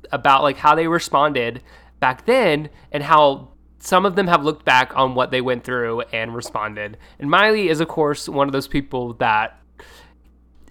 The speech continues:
has responded to things she's responded in the past. And one of them is this, uh, Vanity Fair photo shoot.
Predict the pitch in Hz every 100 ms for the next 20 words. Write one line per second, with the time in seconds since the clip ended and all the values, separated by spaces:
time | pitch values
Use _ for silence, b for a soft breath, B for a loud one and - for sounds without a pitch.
0 | - - 170 160 160 170 151 143 131 156
1 | 151 139 156 135 127 139 127 123 117 139
2 | 120 - 143 143 147 135 131 120 131 120
3 | - 117 113 110 - 117 110 107 123 190
4 | 196 147 131 120 104